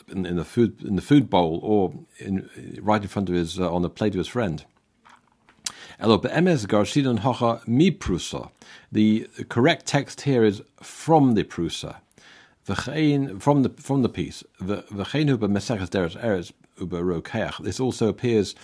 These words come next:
in the, in the Gemara derech eretz and, um, the Masechta derech eretz and in the rokeach. V'hainu, that means to say, de'ein hakavona al hachaticha gufo, she, um, echazo b'shinov.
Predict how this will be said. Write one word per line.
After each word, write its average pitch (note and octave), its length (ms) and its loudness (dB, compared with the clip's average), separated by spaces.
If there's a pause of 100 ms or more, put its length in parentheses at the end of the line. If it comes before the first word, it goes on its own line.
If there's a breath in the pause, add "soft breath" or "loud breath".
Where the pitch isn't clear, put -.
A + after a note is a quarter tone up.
(360 loud breath)
in F#2 200 -2
the, F2+ 180 -2
in F#2 80 -2
the F2+ 100 0
Gemara G2+ 420 2
derech E2+ 380 -4
eretz B2 480 0
and, G2+ 420 -2 (460 soft breath)
um, F2 480 -6
the D#2+ 140 -6
Masechta A2+ 380 0
derech G2+ 220 4
eretz G2+ 320 -2
and G2 440 0
in G2 140 0
the F#2+ 60 2
rokeach. F#2 580 -4 (400 loud breath)
V'hainu, C3+ 360 4
that A2+ 100 -6
means D3+ 160 2
to C3 120 -4
say, A#2 280 0
de'ein E3 480 2
hakavona A#2+ 680 2
al G#2+ 160 0
hachaticha G2 840 0
gufo, C#3 520 2 (840 soft breath)
she, A2 180 0
um, G2 1000 -4
echazo A#2 800 -2
b'shinov. G2 760 -2